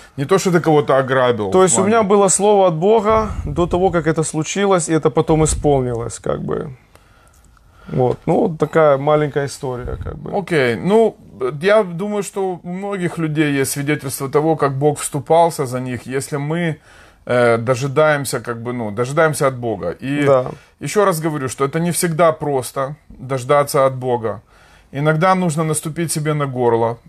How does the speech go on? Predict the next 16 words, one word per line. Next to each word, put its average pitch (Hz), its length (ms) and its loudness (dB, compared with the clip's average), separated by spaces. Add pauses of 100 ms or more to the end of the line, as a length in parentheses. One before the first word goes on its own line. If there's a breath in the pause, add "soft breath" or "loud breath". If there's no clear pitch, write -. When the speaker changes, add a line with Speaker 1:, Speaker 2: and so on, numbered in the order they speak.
Speaker 1:
потому 147 360 -2
что 143 480 2
Speaker 2:
Я, 165 140 2 (160)
я 175 60 4
тебе 180 160 2
скажу, 175 460 2
Speaker 1:
Да. 170 200 4
Speaker 2:
великие 180 400 2
мужи 180 320 2
веры 156 1160 2
не 135 140 -2
дожидались 143 680 2
и 139 40 -6
делали 139 520 2
по 127 140 -4
плоти. 151 500 0